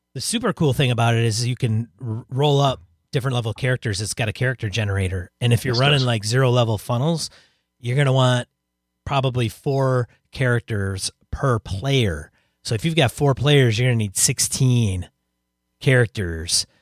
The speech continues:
Speaker 1: and that thing will be able to crank 'em out really quick, and then you can print 'em all off and just hand 'em to everybody. Uh, can't recommend it enough for D C C. Otherwise, I think we mentioned it in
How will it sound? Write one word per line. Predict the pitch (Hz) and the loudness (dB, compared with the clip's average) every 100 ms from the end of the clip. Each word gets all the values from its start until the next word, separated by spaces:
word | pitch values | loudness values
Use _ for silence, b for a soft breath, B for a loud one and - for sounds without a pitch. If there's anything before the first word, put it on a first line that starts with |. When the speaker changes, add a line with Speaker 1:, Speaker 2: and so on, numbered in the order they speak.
| _ _ _ - | _ _ _ -2
Speaker 1:
and | 117 113 107 | 2 4 4
that | 117 - | 2 2
thing | 123 120 | 2 2
will | 113 101 | 0 0
be | 107 | -2
able | 107 107 | -2 -4
to | 101 | -6
crank | - 113 - | -4 -4 -2
'em | 107 | -2
out | 101 98 | -2 -4
really | 123 120 104 | -2 0 0
quick, | - 120 87 - - _ | -2 -6 -6 -8 -20 _
and | 107 | -4
then | 107 | -4
you | 95 | -2
can | 98 | -4
print | 117 113 | -2 0
'em | 107 | 2
all | 104 | 2
off | 104 101 | 2 0
and | 98 | -2
just | 95 - | -6 -4
hand | 104 98 | 0 0
'em | 92 | 0
to | |
everybody. | 92 87 87 90 87 - _ - | -4 -4 -4 -4 -4 -8 _ -8
Uh, | 98 85 80 - _ | -4 -4 -8 -14 _
can't | - 104 | -4 -2
recommend | 95 - 98 95 | -2 -2 0 0
it | 90 | 0
enough | 92 90 | 0 -2
for | - | -6
D | 92 92 | -6 -2
C | 107 | 0
C. | 98 113 - B B | 2 2 0 B B
Otherwise, | 170 214 151 143 135 | 0 2 4 2 0
I | |
think | 131 143 | 0 0
we | 131 | 2
mentioned | 123 123 120 | 0 0 -2
it | 120 120 - | -4 -6 -6
in | 131 131 131 127 | -2 0 0 0